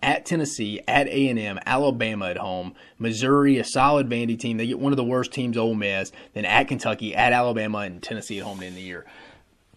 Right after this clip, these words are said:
So most of Auburn's easy games after this weekend, after they head to Columbia, South Carolina, are kinda over. I mean, they still get Ole Miss later in the year, and,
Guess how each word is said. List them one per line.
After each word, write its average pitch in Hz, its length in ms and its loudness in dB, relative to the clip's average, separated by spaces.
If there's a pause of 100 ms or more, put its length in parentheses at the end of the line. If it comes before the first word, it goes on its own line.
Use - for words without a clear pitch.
(100)
So - 140 -2
most 226 320 6
of - 100 -4
Auburn's 180 440 6
easy 160 360 -2
games 135 340 -2
after 117 180 -4
this 110 200 -6
weekend, 104 520 -6
after 87 180 -8
they 98 100 -4
head 110 160 -4
to 104 80 -6
Columbia, 107 500 -4
South 110 240 -2
Carolina, 98 520 -6 (840)
are - 60 -14
kinda 175 340 0
over. 170 500 6
I 95 60 -10
mean, 117 120 -2
they 127 100 2
still 190 220 4
get 170 140 4
Ole 147 180 8
Miss 127 260 2
later 117 240 -2
in 113 120 -2
the 110 100 -4
year, 110 420 -4 (640)
and, 101 640 -2